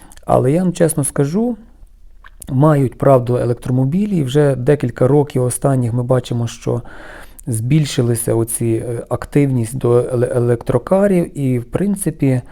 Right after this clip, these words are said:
багато фахівців кажуть, що швидше всього ми прийдемо до того, що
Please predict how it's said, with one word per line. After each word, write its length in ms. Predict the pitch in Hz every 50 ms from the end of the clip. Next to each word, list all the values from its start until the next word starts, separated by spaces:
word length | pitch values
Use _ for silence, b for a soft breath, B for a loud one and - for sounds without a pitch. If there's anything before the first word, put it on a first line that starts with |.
| B B B B B B B -
багато 680 | 113 120 120 131 147 147 143 - 123 120 120 117 113 -
фахівців 760 | 123 117 - 131 120 - - - 185 196 202 202 175 156 - -
кажуть, 440 | - 147 165 165 156 151 143 135
що 540 | - - - - - 120 120 117 117 113 - 131
швидше 500 | 135 - - 131 139 156 151 - - 131
всього 440 | 120 - - - 170 180 175 156 147
ми 140 | 131 139 147
прийдемо 460 | 147 - 127 120 120 135 127 120 117
до 100 | 110 113
того, 400 | 113 - 170 196 190 185 160 143
що 460 | 131 - - - - 120 117 117 120